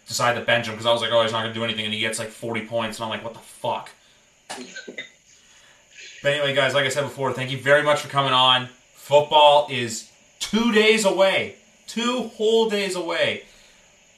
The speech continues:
Speaker 1: These guys are gonna be back on at some point during the season, fellas. Thank you very much once again for coming on. And I think the only other messages we have to say before we go is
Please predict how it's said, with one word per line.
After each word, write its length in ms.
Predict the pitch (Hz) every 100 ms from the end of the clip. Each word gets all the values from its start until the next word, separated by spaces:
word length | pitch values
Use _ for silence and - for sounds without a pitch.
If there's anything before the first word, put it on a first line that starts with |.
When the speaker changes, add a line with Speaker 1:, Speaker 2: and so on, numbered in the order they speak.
| -
Speaker 1:
These 180 | 160 170
guys 220 | 185 175
are 40 |
gonna 120 | 175 170
be 140 | 151
back 260 | 165 160 170
on 120 | 160
at 100 | -
some 180 | 160 151
point 220 | 165 156
during 160 | 156
the 60 | 143
season, 360 | 156 156 151 139
fellas. 400 | 151 151 143 -
Thank 320 | _ 156 135
you 60 |
very 300 | 120 147 156
much 200 | 156 -
once 160 | 156 143
again 160 | 151 143
for 80 |
coming 260 | 143 151 147
on. 360 | 143 147 143 139 _ _ _ 135
And 160 | 139
I 40 | 139
think 200 | 165 165
the 80 |
only 140 | 160 160
other 80 | 147
messages 360 | 147 143 135
we 80 | 139
have 160 | 143 139
to 60 |
say 180 | 131 143
before 260 | 135 147 139
we 120 | 123
go 260 | 135 135
is 380 | 131 123 117 -